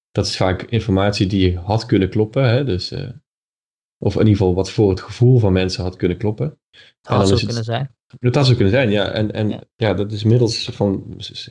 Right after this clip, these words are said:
Speaker 1: zien heel veel mensen dat dat, hoe dat werkt, hè. Omdat volgens mij Thierry Baudet het een keertje zelf gezegd heeft. Het had zo kunnen zijn.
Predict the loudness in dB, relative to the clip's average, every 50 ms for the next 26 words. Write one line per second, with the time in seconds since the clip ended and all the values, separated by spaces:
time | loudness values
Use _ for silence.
0 | -6 0 4 4 6 6 6 4 4 4 2 2 2 2 2 0 0 0 -2 -6
1 | -6 -4 -4 -4 -4 -6 -10 -12 -18 -20 -20 _ _ -16 -16 -10 -2 0 2 2
2 | 2 2 2 0 0 0 0 0 0 0 0 -4 -6 -8 _ _ _ -20 -20 -20
3 | _ -2 0 0 0 -2 -6 -6 -4 -4 -4 -2 0 0 0 2 2 2 2 2
4 | -2 -4 -4 -10 _ -10 -10 -8 -8 -8 -4 -2 -2 0 0 0 0 0 0 0
5 | -2 -4 -2 -2 -2 -2 -2 -4 -2 2 2 2 2 0 -6 _ -20 -20 -16 _
6 | -4 0 0 0 0 2 0 0 2 2 2 2 2 0 0 -2 -2 -4 -6